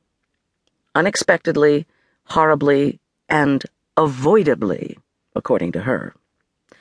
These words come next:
John Richard was her obstetrician, and she blamed him for the baby's death. Now she wanted my help. I had been married to Doctor John Richard Corman, she reminded me.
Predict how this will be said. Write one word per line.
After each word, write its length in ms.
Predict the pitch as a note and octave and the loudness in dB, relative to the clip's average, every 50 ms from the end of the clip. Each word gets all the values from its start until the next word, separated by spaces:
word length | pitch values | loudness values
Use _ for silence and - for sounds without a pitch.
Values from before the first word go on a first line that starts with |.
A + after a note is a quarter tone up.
| _ _ _ - - - - - - - - _ _ _ _ _ _ _ _ _ _ _ - | _ _ _ -18 -16 -16 -16 -18 -20 -20 -20 _ _ _ _ _ _ _ _ _ _ _ 0
John 240 | - B3+ B3 B3 B3 | 2 2 4 4 4
Richard 280 | C#4 C#4 - A#3 G#3+ | 2 4 2 0 2
was 200 | F3 G#3 G3 - | 2 0 0 2
her 260 | A#3 A#3+ A#3+ A#3 - - | 2 2 2 2 2 0
obstetrician, 720 | B3 - - B3 A3+ - D4 C4 - - D#3+ C#3+ C3+ C3 - _ _ _ _ _ _ _ _ _ _ _ _ | -2 0 -2 -4 0 0 0 0 2 0 0 -2 -2 -4 -8 _ _ _ _ _ _ _ _ _ _ _ _
and 140 | - F#3 F3+ | -4 -4 -2
she 120 | - G3+ F#3+ | -2 -4 -2
blamed 380 | - F#3 G#3+ G#3+ G#3 G3+ G3 | 0 2 2 2 2 0 -2
him 380 | - - - F#3 C#3 F#2+ G#2 A#2 | -4 -2 -2 0 0 0 -2 -4
for 120 | - - | -2 -2
the 80 | C#3 - | -2 0
baby's 360 | - G2+ F#2+ - G2+ G#2+ - | 0 -2 -2 -2 -4 -6 -4
death. 400 | - G2+ F#2+ - - - - - _ _ _ _ _ _ _ _ _ _ _ _ _ _ _ _ _ _ _ _ _ _ - - | -4 -4 -4 -4 -6 -8 -10 -20 _ _ _ _ _ _ _ _ _ _ _ _ _ _ _ _ _ _ _ _ _ _ -2 0
Now 160 | B2+ A#2+ B2+ | 0 0 0
she 140 | - - C#3 | -2 -2 -2
wanted 340 | A#2 G#2+ G2 G2+ A#2 A2 | -2 0 0 0 -2 -2
my 140 | A2+ G2 G#2+ | -2 -2 -2
help. 360 | A2 G#2+ G#2 - - - - - _ _ _ _ _ _ _ _ _ _ _ _ _ _ _ _ _ _ _ _ _ _ _ _ | -4 -4 -8 -8 -8 -10 -16 -20 _ _ _ _ _ _ _ _ _ _ _ _ _ _ _ _ _ _ _ _ _ _ _ _
I 180 | - C3 C#3+ F3+ | 0 0 0 0
had 120 | F3+ - | 0 0
been 220 | - C3+ B2+ B2+ C#3 | -2 0 0 2 2
married 420 | C#3+ D3 D3+ C3 F#2+ D2 B1+ - | 2 2 2 2 2 0 -2 -4
to 80 | A#2 A2+ | -4 -4
Doctor 320 | - G#2 F#2+ - - F#2+ | -2 -4 -4 -4 -6 -4
John 380 | - - A#2 G#2+ F#2+ G2 G2 F2+ | -2 -2 -2 0 -2 -2 -2 -2
Richard 320 | A2+ - - A#2+ - - | -4 -4 -6 -8 -8 -4
Corman, 380 | - B2 A2+ G#2 G#2+ A#2+ D#3+ F#3 | -4 -2 -2 0 0 0 -2 -2
she 140 | - - | -4 -2
reminded 400 | B2+ C3 B2+ C3 C3+ C#3 D3 D#3 | 0 2 2 2 2 2 2 2
me. 220 | D#3+ G3 A#3+ E4 | 4 4 2 2